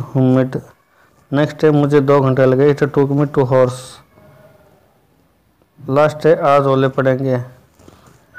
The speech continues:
it will hail today। हेल मतलब ओले, ठीक है ना,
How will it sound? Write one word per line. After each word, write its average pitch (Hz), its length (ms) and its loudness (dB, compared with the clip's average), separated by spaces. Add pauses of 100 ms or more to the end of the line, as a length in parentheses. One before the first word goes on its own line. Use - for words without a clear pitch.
(240)
it 165 340 0 (200)
will 151 300 4 (200)
hail 139 340 4 (220)
today। 131 460 2 (1600)
हेल 131 240 2
मतलब 143 400 0 (180)
ओले, 131 380 4 (760)
ठीक 147 180 0
है 165 80 2
ना, 180 240 0